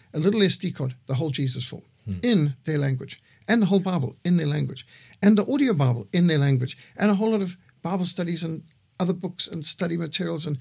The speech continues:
Speaker 1: you can't believe how many hundreds of things you can put on one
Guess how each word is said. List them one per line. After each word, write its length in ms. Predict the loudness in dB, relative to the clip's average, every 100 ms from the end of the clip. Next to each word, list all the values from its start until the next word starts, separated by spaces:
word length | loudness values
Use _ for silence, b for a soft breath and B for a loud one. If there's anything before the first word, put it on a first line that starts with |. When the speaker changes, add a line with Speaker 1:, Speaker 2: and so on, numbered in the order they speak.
| B B
Speaker 1:
you 240 | -2 0 0
can't 320 | -4 -4 -4
believe 400 | -2 -2 -4 -8 b
how 120 | -6
many 160 | -2 0
hundreds 380 | -2 -2 -6 -8
of 80 |
things 260 | -4 -4 -4
you 60 | -6
can 160 | -8
put 260 | -6 -8 -8
on 260 | -8 -6 -6
one 280 | -6 -6